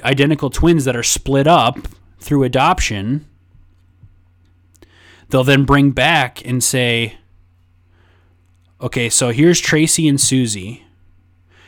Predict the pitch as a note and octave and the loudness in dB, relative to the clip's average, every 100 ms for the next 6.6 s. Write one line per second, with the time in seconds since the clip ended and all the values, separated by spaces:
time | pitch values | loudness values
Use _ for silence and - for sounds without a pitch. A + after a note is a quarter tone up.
0 | _ _ - C3+ D3 D#3 - D3+ D3 C#3+ | _ _ -6 0 2 2 2 2 2 0
1 | C3+ C3 B2+ B2+ B2 A#2+ G#2 - - - | 0 0 2 2 0 -4 -12 -18 -6 -2
2 | C3 B2+ C3+ C#3+ C#3 - C3 C3 B2 A2 | 0 2 2 2 -4 -2 0 2 0 -2
3 | A2 B2 C3+ C3+ - B2+ B2 B2 A#2 A#2 | -2 -2 -2 -2 -2 0 0 -2 -4 -10
4 | - - A#2 A2 G#2+ G#2 - - - - | -16 -10 -6 -6 -6 -2 -2 -4 -12 -20
5 | - - C3 C3 B2+ B2+ B2+ B2+ A2+ G#2+ | -14 -4 0 0 0 0 0 0 0 -2
6 | A#2+ A#2+ - A#2+ A#2 A#2+ | -4 -4 -4 -2 -2 -4